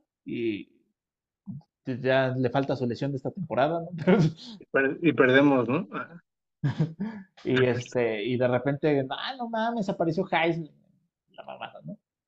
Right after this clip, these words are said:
Speaker 2: Ah,
Speaker 1: Pero
Speaker 2: bueno,
Speaker 1: siempre
Speaker 2: pero
Speaker 1: pa-, pero... siempre sale alguien, ¿no? O sea, obviamente es un equipo muy diferente cuando está T J o no, pero si no está,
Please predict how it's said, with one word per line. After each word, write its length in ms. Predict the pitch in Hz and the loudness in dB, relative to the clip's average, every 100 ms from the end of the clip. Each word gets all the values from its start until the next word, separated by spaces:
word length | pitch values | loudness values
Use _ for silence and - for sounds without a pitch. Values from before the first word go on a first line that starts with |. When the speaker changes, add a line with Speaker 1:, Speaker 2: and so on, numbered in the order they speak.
| _ _ _ _ _ - _ _ _ _ _ - | _ _ _ _ _ -20 _ _ _ _ _ -2
Speaker 2:
Ah, 240 | 226 226 | 4 6
Speaker 1:
Pero 20 | |
Speaker 2:
bueno, 180 | 196 240 | 8 6
Speaker 1:
siempre 280 | 196 - - | 6 4 2
Speaker 2:
pero 160 | 143 151 | 2 2
Speaker 1:
pa-, 260 | 165 - | 4 4
pero... 160 | 165 165 | 4 2
siempre 360 | 190 196 214 202 | 2 0 0 4
sale 400 | 196 196 196 190 | 6 8 8 8
alguien, 580 | 190 202 185 135 123 117 | 8 6 6 2 0 _
¿no? 160 | 135 151 | -6 -4
O 80 | |
sea, 280 | 135 117 - _ _ _ _ _ _ _ _ _ _ _ | 0 0 -2 _ _ _ _ _ _ _ _ _ _ _
obviamente 640 | 165 185 208 185 175 170 170 | 6 6 6 6 4 2 0
es 120 | 170 | 0
un 100 | 165 | 0
equipo 300 | 160 151 147 | -2 0 0
muy 220 | 139 139 | 0 2
diferente 520 | 143 143 127 131 135 | 2 2 0 0 -4
cuando 260 | 120 107 110 | -6 -10 -12
está 300 | - 123 120 | -4 -2 0
T 160 | 120 110 | -4 -4
J 260 | 113 113 | -4 -2
o 60 | 123 | -2
no, 280 | 147 127 - | 0 -2 0
pero 340 | 151 110 - _ _ _ _ _ _ _ _ | 0 0 -2 _ _ _ _ _ _ _ _
si 200 | _ 139 135 | _ -4 0
no 180 | 147 | 2
está, 600 | 160 160 - 180 170 196 | 0 -2 4 6 6 4